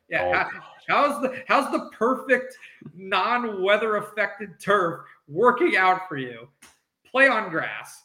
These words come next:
Speaker 1: So we're gonna play on the most historic grass there is. Lambeau Field deserves to host a Super Bowl. It's the most historic field in the freaking league.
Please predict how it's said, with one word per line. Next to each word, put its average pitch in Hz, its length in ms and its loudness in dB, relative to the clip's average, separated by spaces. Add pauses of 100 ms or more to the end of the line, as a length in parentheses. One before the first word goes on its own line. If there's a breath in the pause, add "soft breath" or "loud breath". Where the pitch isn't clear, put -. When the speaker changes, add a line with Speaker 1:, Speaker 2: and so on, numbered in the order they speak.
(140)
Speaker 1:
So 208 680 -2 (120)
we're 247 100 -8
gonna 262 160 -4
play 254 200 -4
on 220 120 -4
the 214 60 -12
most 208 200 -10
historic 208 440 -8
grass 185 340 -2
there 160 180 -6
is. 104 320 -12 (200)
Lambeau 220 720 -6
Field 190 340 -6
deserves 151 600 -6
to 156 100 -4
host 135 380 -8 (100)
a 131 60 -16
Super 127 380 -16
Bowl. 110 240 -20
It's 131 120 -20
the 156 60 -16
most 143 220 -12
historic - 760 -2
field 226 280 -4
in 190 120 -6
the 180 120 -10 (120)
freaking 185 340 -8
league. 170 380 -6